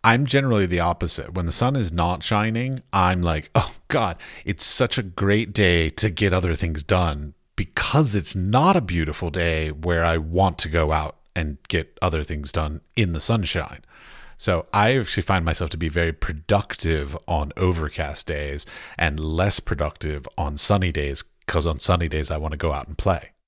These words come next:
So back to artists and artists. Okay, collecting. So one thing that,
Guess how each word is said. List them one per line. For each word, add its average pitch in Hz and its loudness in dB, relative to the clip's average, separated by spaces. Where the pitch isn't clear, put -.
So - 2
back - 4
to 87 4
artists 92 4
and 78 -4
artists. 80 -4
Okay, - 0
collecting. 107 2
So 76 0
one 110 2
thing 127 0
that, 95 -2